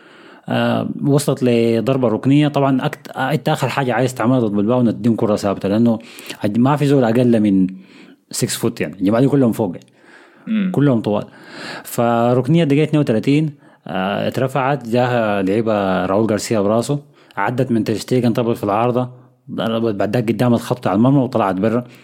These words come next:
Speaker 1: في أول فرصة خطيرة في ال-، آه، في المباراة. فاستمر أتلتيكو بلباو بالضغط بتاعه. طبعا هم يعني قدر ما هم فريق مندفع، لكن ما استلم-، كرتهم ما كويسة شديد. دي مشكلة هنا عندهم يعني.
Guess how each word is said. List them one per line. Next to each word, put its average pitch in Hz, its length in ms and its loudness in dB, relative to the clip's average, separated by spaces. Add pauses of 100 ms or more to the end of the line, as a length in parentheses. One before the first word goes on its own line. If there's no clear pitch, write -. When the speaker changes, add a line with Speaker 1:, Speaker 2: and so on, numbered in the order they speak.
(280)
Speaker 1:
في 117 100 -2
أول 120 220 4
فرصة 117 320 -2
خطيرة 101 540 0
في 95 140 -4
ال-، 90 280 2
آه، 87 640 -2
في - 100 -6
المباراة. 101 540 0 (1500)
فاستمر 196 460 2
أتلتيكو 175 200 2
بلباو 170 200 4
بالضغط 139 320 0
بتاعه. 135 260 2
طبعا 160 260 2
هم 170 300 2 (720)
يعني 123 360 2 (220)
قدر 151 180 4
ما 139 100 4
هم 139 80 4
فريق 135 360 2
مندفع، 127 460 2
لكن 123 280 0
ما 131 300 2
استلم-، 117 380 -2
كرتهم 127 380 0
ما 127 140 4
كويسة 123 360 0
شديد. 92 400 -2 (640)
دي 107 140 2
مشكلة 107 320 0
هنا 98 240 0
عندهم 95 320 0
يعني. - 200 -8